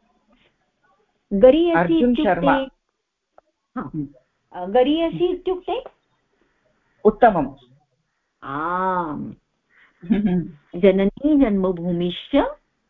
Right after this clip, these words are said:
Speaker 1: स्वर्गादपि गरीयसी।
Speaker 2: स्वर्गादपि गरीयसी। हा भगिनि।
Speaker 1: गरीयसी। श्रेष्ठत्वं दृश्यते।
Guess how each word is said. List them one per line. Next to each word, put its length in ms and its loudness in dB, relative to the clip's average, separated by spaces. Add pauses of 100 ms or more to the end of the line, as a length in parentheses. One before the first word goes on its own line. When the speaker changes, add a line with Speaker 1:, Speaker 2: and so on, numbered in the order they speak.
(100)
Speaker 1:
स्वर्गादपि 960 0
गरीयसी। 280 2
Speaker 2:
स्वर्गादपि 640 0
गरीयसी। 880 -2
हा 160 -6
भगिनि। 360 -6
Speaker 1:
गरीयसी। 400 -6 (480)
श्रेष्ठत्वं 880 -6
दृश्यते। 880 -4